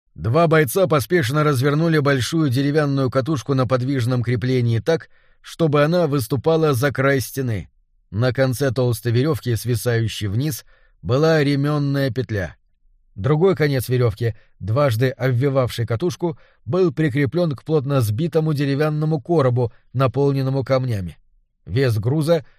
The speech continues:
примерно соответствовал весу солдата в доспехах. Лейтенант пробежал глазами по лицам ближайших бойцов. "Э, слишком старый, слишком жирный. Во!" Он встретился взглядом с Джастином,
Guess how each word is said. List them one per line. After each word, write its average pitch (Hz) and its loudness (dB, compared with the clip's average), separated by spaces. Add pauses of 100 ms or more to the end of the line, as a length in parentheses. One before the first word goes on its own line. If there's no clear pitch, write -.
(140)
примерно 175 0
соответствовал 156 0
весу 160 -2
солдата 139 0
в 131 -4
доспехах. 117 -6 (400)
Лейтенант 143 0
пробежал 147 2
глазами 139 2
по 139 2
лицам 151 -2
ближайших 135 -2
бойцов. 123 -2 (640)
"Э, 92 -4
слишком 139 0
старый, 127 2 (640)
слишком 151 0
жирный. 135 0 (320)
Во!" 123 2 (580)
Он 107 -2
встретился 143 0
взглядом 127 2
с 110 0
Джастином, 165 0